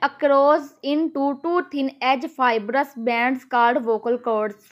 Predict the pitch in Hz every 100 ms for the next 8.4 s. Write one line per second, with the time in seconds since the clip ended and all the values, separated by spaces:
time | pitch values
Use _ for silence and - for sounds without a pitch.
0 | _ 349 359 403 381 311 311 311 311 302
1 | 277 277 302 285 277 277 247 262 285 285
2 | 262 269 262 262 277 262 254 247 254 285
3 | 285 247 226 233 240 240 226 240 233 277
4 | 269 _ 262 240 240 277 240 233 233 240
5 | 233 269 294 _ _ 277 262 269 269 269
6 | - 262 330 294 269 226 247 233 220 214
7 | 269 294 294 233 233 285 - 240 220 220
8 | - 202 - 196